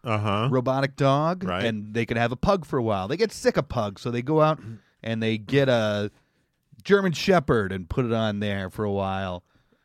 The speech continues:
Speaker 2: Uh,
Speaker 1: <laughs>
Speaker 2: you
Speaker 1: That's
Speaker 2: know?
Speaker 1: gonna be, that's gonna be a saggy suit on that little Genbo.
Speaker 2: Well, yeah, I'll, uh, <laughs> some nips, some tucks.
Speaker 1: No, but I think it's a good idea. You have, uh,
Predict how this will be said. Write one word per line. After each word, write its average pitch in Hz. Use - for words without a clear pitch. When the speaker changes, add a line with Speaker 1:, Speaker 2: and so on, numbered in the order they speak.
Speaker 2:
Uh, 92
Speaker 1:
<laughs> -
Speaker 2:
you 98
Speaker 1:
That's -
Speaker 2:
know? 135
Speaker 1:
gonna 156
be, 156
that's 156
gonna 151
be 139
a 117
saggy 135
suit 160
on 123
that 127
little 123
Genbo. 123
Speaker 2:
Well, 247
yeah, 127
I'll, 160
uh, 160
<laughs> -
some 151
nips, 151
some 131
tucks. -
Speaker 1:
No, 262
but 160
I 165
think 180
it's 185
a 180
good 170
idea. 165
You 135
have, 139
uh, 139